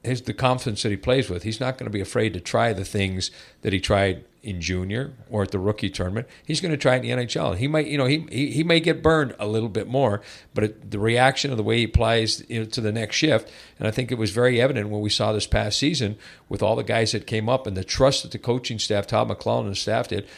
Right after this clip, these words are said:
guys like Jordan Spence, Durzi, when they came up, all these young guys that were put in critical <laughs> situations because they really had no choice, and it was,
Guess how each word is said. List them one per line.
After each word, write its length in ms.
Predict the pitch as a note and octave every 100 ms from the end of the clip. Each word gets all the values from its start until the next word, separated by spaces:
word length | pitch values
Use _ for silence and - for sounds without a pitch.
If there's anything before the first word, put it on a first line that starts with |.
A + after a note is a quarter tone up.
| - -
guys 160 | -
like 140 | A#2 E2+
Jordan 340 | - A2 G#2
Spence, 400 | G2+ - A2+ G2
Durzi, 420 | - A#2 B2+ A#2
when 180 | G2 G2
they 180 | G#2 A#2+
came 260 | A#2+ A2 G2+
up, 160 | F2
all 120 | -
these 220 | C#3 A#2+ G#2
young 260 | A#2 C3
guys 340 | A2+ F#2+ F#2+ - - -
that 80 | G#2+
were 120 | G#2+
put 240 | - C3+
in 120 | A2+
critical 360 | - C#3 C#3 A#2
<laughs> 0 |
situations 840 | - B2+ - A#2 A2+ C#3 - G2+ -
because 400 | A2 B2+ A2+ A2 -
they 80 | -
really 200 | D#3+ E3+
had 180 | D#3 E3+
no 100 | C#3+
choice, 380 | C#3+ F3 F#3 -
and 80 | A2+
it 60 |
was, 180 | A2 G#2+